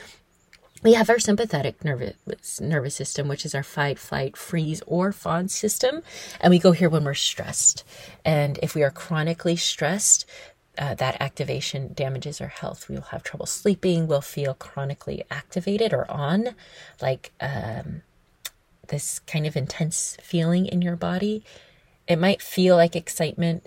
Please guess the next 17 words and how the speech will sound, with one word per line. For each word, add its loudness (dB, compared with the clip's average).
It -4
might -4
feel 0
like -2
activation, -6
uh, -8
and -6
it's -12
probably -8
stress. -10
We -12
can't -8
focus -2
clearly -4
in -4
this -6
state. -6